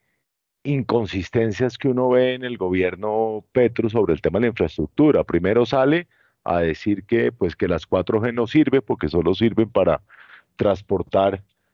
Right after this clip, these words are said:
artículos de los ricos. Entonces, que él no va a trabajar las cuatro G, sino que solo va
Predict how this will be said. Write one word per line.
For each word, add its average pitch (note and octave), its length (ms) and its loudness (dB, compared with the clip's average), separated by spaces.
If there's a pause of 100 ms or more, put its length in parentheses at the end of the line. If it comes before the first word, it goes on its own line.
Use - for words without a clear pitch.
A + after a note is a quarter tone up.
(180)
artículos A#2+ 600 0
de G2+ 100 2
los F#2+ 160 2
ricos. - 500 -4
Entonces, F#2+ 420 -2
que A#2 120 2
él G#2+ 80 0
no A2 140 0
va A#2 80 2
a A#2+ 100 -6
trabajar F#2 280 2
las G#2 160 -2
cuatro A2+ 300 0
G, D#3+ 220 2
sino G2 240 -6
que D#2+ 120 -6
solo G2+ 340 -2
va G#2+ 220 2